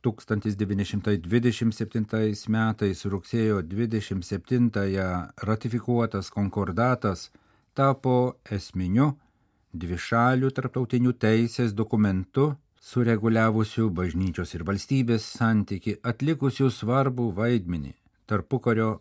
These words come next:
Lietuvos užsienio ir vidaus politikoje, pažymima Lietuvos Seimo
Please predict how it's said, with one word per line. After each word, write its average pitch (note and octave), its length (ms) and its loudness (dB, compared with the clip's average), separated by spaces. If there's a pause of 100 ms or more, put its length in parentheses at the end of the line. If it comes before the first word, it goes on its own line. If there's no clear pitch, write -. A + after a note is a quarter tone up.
Lietuvos G2+ 800 -4 (400)
užsienio F2 800 -4
ir A#2+ 240 -2
vidaus G2+ 400 0
politikoje, F#2 680 -4
pažymima G#2 880 -4 (440)
Lietuvos A#2+ 460 -2
Seimo F#2 560 -2